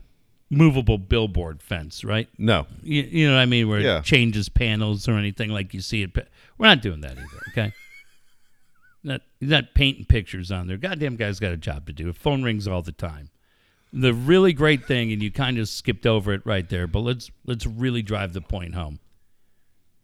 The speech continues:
Speaker 1: We know the only kind of fences that they have in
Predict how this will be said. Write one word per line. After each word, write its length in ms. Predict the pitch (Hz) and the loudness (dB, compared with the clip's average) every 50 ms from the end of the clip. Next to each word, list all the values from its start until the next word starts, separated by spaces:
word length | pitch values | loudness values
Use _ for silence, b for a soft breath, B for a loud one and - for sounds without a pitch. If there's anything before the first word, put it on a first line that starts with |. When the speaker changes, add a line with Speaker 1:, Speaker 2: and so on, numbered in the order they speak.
| _ - | _ -12
Speaker 1:
We 300 | 139 139 147 180 196 196 | -4 2 4 4 4 4
know 260 | 170 160 151 143 139 | 4 2 2 2 2
the 160 | 127 113 120 120 | 0 0 0 0
only 160 | 117 113 113 | 0 0 0
kind 240 | 104 131 123 113 104 | 0 2 2 2 0
of 80 | 92 | -2
fences 520 | - - 113 104 95 - - 104 95 90 - | -2 -2 -2 -2 -2 -2 -4 -4 -4 -4 -6
that 100 | 98 82 | -6 -4
they 140 | - 98 95 | -2 -2 0
have 400 | 101 98 98 95 92 98 123 - _ _ _ _ _ | 0 0 0 -2 -2 -4 -8 -16 _ _ _ _ _
in 380 | - 107 104 98 95 95 98 | -4 -4 -4 -4 -6 -8 -10